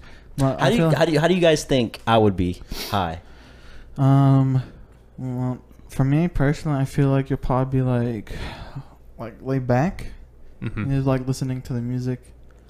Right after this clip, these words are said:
Speaker 1: I feel like you'll be chill.
Speaker 3: It, it depends on what you have as well. Like, I,
Speaker 2: Mm-hmm.
Speaker 3: the, so the, the ones I've had, uh, for a, a little bit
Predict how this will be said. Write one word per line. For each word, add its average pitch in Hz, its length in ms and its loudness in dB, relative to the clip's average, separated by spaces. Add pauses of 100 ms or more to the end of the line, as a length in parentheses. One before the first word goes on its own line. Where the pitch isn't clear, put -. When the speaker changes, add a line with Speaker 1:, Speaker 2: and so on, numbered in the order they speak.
(100)
Speaker 1:
I 143 80 2
feel 196 100 4
like 214 120 4
you'll 202 80 2
be 165 140 2
chill. 131 400 -2 (100)
Speaker 3:
It, 123 200 -4
it 131 140 -2
depends 147 340 0
on 107 340 -2
what 107 180 2
you 101 120 0
have 98 160 2
as 95 140 -2
well. 95 260 -2
Like, 101 220 -4
I, 107 140 4
Speaker 2:
Mm-hmm. 107 600 -2
Speaker 3:
the, 113 240 0
so 107 480 2 (540)
the, 117 440 2
the 117 80 2
ones 127 240 2
I've 117 180 2
had, 104 400 0 (560)
uh, 110 400 -4 (420)
for 107 200 2
a, 101 60 0
a 107 220 -2
little 107 280 4
bit 98 380 0